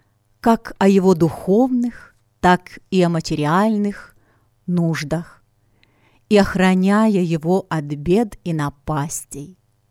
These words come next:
а особенно от врага души, дьявола,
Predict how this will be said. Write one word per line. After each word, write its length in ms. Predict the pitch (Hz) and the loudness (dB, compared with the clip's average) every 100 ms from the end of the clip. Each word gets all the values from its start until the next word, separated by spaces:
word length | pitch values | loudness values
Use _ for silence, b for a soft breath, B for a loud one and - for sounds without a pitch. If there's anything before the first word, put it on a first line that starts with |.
| _ _ _ _ _ _ | _ _ _ _ _ _
а 160 | - 165 | -6 -4
особенно 800 | 156 - 220 240 220 202 190 - _ _ | -2 0 2 2 2 0 -2 -6 _ _
от 240 | - - - | -12 -10 -8
врага 500 | 147 147 156 170 196 | -6 -6 -4 -4 -4
души, 600 | 170 180 - 220 214 170 _ _ _ _ _ _ _ _ _ | -6 -10 -8 -8 -8 -12 _ _ _ _ _ _ _ _ _
дьявола, 720 | 160 160 180 214 190 151 151 | -8 -2 2 2 -2 -8 -16